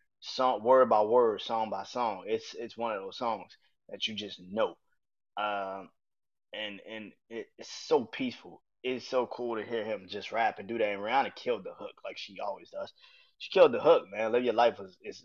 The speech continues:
one of them fucking songs. It's a classic. Let's be real. It's a fucking classic. Um, King, Live in the Sky, featuring Jamie Foxx.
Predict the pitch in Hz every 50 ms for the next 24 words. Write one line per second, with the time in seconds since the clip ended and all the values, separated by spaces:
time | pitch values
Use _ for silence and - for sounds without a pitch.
0 | 92 90 104 123 127 120 117 117 107 - - 135 120 - 101 92 - - - 127
1 | 143 120 98 92 - 107 95 - - - - - 117 135 151 - - - - _
2 | - - - 117 120 113 117 147 131 - - - _ _ 117 120 123 117 - 151
3 | 160 - - - - _ _ _ - - _ _ _ - - _ _ _ _ _
4 | 120 123 127 127 127 127 123 123 123 120 113 - - _ _ _ _ _ _ _
5 | _ _ _ _ _ _ _ _ _ _ _ _ _ _ _ _ _ _ _ _
6 | _ _ _ _ _ _ _ _ _ _ - - - 185 170 143 117 101 90 -
7 | - _ _ _ _ _ _ _ _ _ _ 113 120 131 127 127 120 110 - -
8 | - 127 117 104 95 92 - 117 110 - 104 101 92 107 110 107 98 - - 123
9 | 120 92 - -